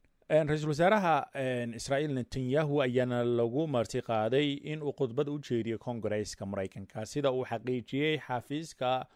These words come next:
oo qoraalka ka soo baxay ku sheegay. Netanyahu ayaana noqon doonaa hogaamiyihii koowaad ee adduunka oo markii afraad khudbad u jeediyey Kongareeska. Mawduucan waxa uu qabsaday warbaahinta, maadaama dhacdadani ay ku soo aaday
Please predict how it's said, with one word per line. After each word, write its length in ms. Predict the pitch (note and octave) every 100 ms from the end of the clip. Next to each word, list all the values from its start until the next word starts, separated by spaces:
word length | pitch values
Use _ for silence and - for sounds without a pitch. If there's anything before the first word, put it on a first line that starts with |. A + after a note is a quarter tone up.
| _ _ -
oo 120 | B2
qoraalka 400 | - C#3+ C#3+ - A#2
ka 80 | C#3+
soo 180 | B2+ G#2+
baxay 280 | F#2 A#2 A2
ku 80 |
sheegay. 440 | B2 - F#2 F#2 - _
Netanyahu 560 | C#3 D#3+ E3+ A3+ A3+ F#3+
ayaana 280 | E3 D#3 D3+
noqon 320 | C#3 F3+ F3
doonaa 400 | C#3+ C3+ D#3 D#3+ D3+
hogaamiyihii 600 | C3 C#3 C3+ D3+ F3 D3
koowaad 520 | - C3+ B2+ C#3+ D3+ D3+
ee 140 | C3
adduunka 600 | B2 B2+ A#2+ D#3+ D#3+ -
oo 200 | E3 D3
markii 360 | D3 F#3+ - E3+
afraad 400 | C#3+ C3 C3+ B2+
khudbad 380 | A#2+ B2+ A#2 D3
u 80 | E3
jeediyey 320 | C#3 B2+ A#2
Kongareeska. 640 | A2 B2 A2 G#2+ G#2 - - _
Mawduucan 480 | A#2 D3 G#3 D#3+ F#3
waxa 200 | G3 E3+
uu 100 | D#3+
qabsaday 380 | - B2 B2+ A#2+
warbaahinta, 580 | A#2 G#2 A2 B2+ A#2 G2+
maadaama 580 | A#2+ B2+ C3+ D#3 B2
dhacdadani 640 | A#2+ A2+ D3 C#3 B2+ C3+ C3+
ay 160 | A#2 A#2+
ku 100 | D#3
soo 180 | - A#2+
aaday 300 | A2+ D3+